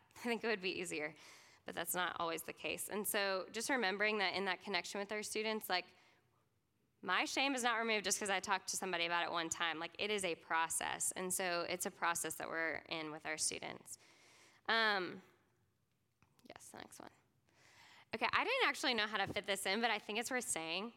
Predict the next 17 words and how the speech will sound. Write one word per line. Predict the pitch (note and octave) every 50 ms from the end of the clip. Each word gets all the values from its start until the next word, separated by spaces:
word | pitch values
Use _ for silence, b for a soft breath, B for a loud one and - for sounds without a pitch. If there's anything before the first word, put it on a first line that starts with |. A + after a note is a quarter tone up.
| - -
and | - F#3+ F#3
so | - G3
I'm | F3+ F3+ F3+
just | F3+ F3+ F3+ - - -
gonna | G3+ F#3+ F3+
put | - - - F3
it | F3+
in | E3 D#3 D3+ D#3
this | D3 D3 -
part. | - E3 F3 G3+ - B B B B B B B B B B B B B B B B B B B _ _ _ _ _ _ _ _ _ _ -
Brené | G#3+ A3+ G3+ G3 F#3+ F#3
Brown | F3+ E3+ E3+ D#3+
again. | D3+ - D#3 C#3 C3+ D#3 F#3 -
Are | - F#3
you | F#3+
surprised? | - - F#3+ F3+ G3 - - -
Um, | - A#3+ B3 A#3+ A3 G3 F#3 F3+ F#3